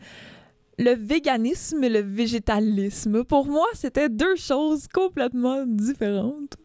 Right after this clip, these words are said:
Donc, pour moi, le végétalisme, c'était le régime alimentaire sans aucun produit animalier. Pour moi, les véganes, c'était les dieux de la connaissance.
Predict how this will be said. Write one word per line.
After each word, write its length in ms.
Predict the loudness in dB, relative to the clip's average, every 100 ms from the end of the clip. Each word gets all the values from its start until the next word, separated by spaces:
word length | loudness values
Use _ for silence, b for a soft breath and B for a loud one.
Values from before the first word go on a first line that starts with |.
| 2
Donc, 180 | 4 4
pour 180 | -2 0
moi, 120 | 0 0
le 80 |
végétalisme, 960 | 0 0 2 2 2 2 0 -2 -2 -4 _ -8
c'était 540 | 0 0 4 2 2 2
le 140 | 4
régime 320 | 4 4 4
alimentaire 880 | 4 4 4 2 4 6 6 4 0 -2
sans 300 | 0 2 2
aucun 240 | 2 0
produit 340 | 2 2 2 2
animalier. 600 | 4 2 4 2 -2 -8 _ B B B
Pour 160 | 4 4
moi, 180 | 4 2
les 180 | 2
véganes, 760 | 2 2 2 2 0 0 -4 -6 -6
c'était 720 | -2 0 0 0 -2 -2 -4 -4
les 220 | 0 0
dieux 380 | 0 0 2 4
de 60 | 2
la 100 | 2
connaissance. 880 | 0 -2 -4 -6 -10 -8 -6 -6